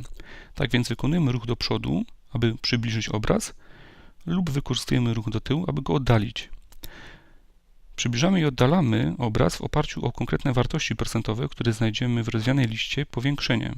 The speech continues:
począwszy od jeden przecinek pięć procent wzwyż.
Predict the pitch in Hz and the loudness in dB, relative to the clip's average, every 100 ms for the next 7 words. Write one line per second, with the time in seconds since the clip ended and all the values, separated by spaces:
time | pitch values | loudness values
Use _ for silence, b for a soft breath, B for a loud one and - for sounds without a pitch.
0 | - - - - - b b b b b | -10 -16 -20 -20 -20 b b b b b
1 | b - - 175 - - - 123 123 120 | b -8 -2 0 -2 -2 -4 -4 2 2
2 | 131 123 120 117 - 113 - - 160 160 | 2 -2 -2 -2 -2 -2 -2 0 0 0
3 | 139 113 117 - | 0 0 -2 -4